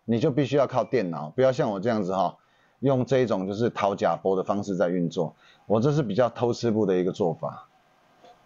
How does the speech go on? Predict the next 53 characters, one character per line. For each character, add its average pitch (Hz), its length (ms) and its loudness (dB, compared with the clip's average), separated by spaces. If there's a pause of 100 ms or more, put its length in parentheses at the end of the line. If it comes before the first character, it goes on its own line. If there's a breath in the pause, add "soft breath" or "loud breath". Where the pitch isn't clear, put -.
(100)
好， - 300 0
那 107 300 4
也 98 180 4
相 123 220 2
信 120 180 2
你 95 40 2
们 90 120 2
看 110 160 2
到 107 140 4
我 87 100 2
今 107 160 0
天 101 140 2
的 98 80 2
表 76 200 -2
现 85 240 0
哈， 82 240 -2 (320)
我 98 120 2
个 131 160 4
人 110 140 2
觉 101 140 2
得 95 120 4
相 104 320 2
当 101 200 0
的 87 60 2
不 82 120 -6
错 80 360 -4 (180)
哈， 85 260 0 (460 soft breath)
算 123 240 2
是 117 220 2
很， 92 440 -2
很 98 220 2
优 120 180 4
秀 120 180 2
的 101 100 2
一 92 60 2
个 95 60 0
产 87 240 -2
品 67 200 -4
了。 62 180 -16 (840 loud breath)
呃， 101 240 4
地 156 180 2
表 110 140 4
上 117 180 2
不 117 100 0
多 113 180 2
见， 98 300 0
非 120 160 2
常 107 160 0
优 104 160 2
秀 98 160 0
的 80 100 -2
产 78 180 -4
品。 73 200 -4